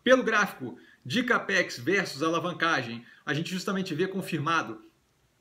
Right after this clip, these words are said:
o crescimento por alavancagem, né? E aí a gente vê também escrito ali, né, um dos, dos pontos onde eles dão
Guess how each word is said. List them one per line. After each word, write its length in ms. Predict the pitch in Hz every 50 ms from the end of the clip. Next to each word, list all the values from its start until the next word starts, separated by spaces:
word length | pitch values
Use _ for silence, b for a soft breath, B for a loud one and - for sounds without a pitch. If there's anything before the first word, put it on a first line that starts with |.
| _ - -
o 80 | 156 127
crescimento 580 | - 202 202 190 - 175 160 180 220 220 -
por 80 | - -
alavancagem, 600 | 156 160 165 208 214 214 214 220 240 196 151 147
né? 140 | 156 - B B B B B B -
E 80 | 151
aí 140 | 160 170 185
a 20 | 190
gente 240 | 190 185 180 190
vê 220 | 156 - 170 208 202
também 280 | 202 175 156 160 170
escrito 500 | 170 160 - - - 175 208 208 208 160
ali, 180 | 143 139 156 156
né, 320 | 143 131 127 123 123 - -
um 340 | - 185 202 233 247 226 196
dos, 320 | 151 151 147 143 - - -
dos 180 | 135 139 131
pontos 320 | - - 170 180 190 165 151
onde 140 | 156 151 151
eles 100 | 147 139
dão 340 | 151 175 175 147 117 -